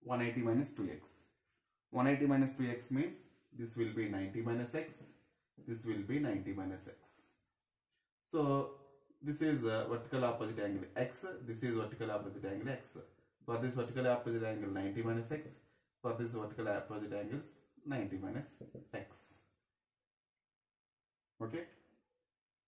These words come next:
This is angle bisectors. Okay. Now we ha-, we have to prove, uh, angle between these two. This ninety minus X and, uh, X, ninety minus X plus X, that is nothing but ninety.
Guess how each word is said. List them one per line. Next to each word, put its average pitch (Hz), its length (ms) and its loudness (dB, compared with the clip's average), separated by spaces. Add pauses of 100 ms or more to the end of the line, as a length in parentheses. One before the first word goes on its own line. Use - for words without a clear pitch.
(140)
This 139 140 -2
is 131 140 4
angle 117 300 2
bisectors. - 600 -10 (760)
Okay. 113 200 -18 (100)
Now 156 240 6
we 151 160 8
ha-, 131 140 0
we 123 140 0
have 127 260 4
to 131 160 0
prove, 175 220 -2 (600)
uh, 104 360 0 (140)
angle 147 400 6
between 127 340 2
these 101 280 0
two. 90 140 -6 (160)
This 120 220 -6
ninety 123 360 2
minus 127 340 0
X - 300 -6 (240)
and, 104 260 -2
uh, 101 180 0 (720)
X, 123 280 -2
ninety 120 340 4
minus 131 300 2
X - 280 -4
plus 120 220 0
X, 127 200 -4
that 127 200 -2
is 117 120 4
nothing 113 280 2
but 135 180 2
ninety. 90 360 0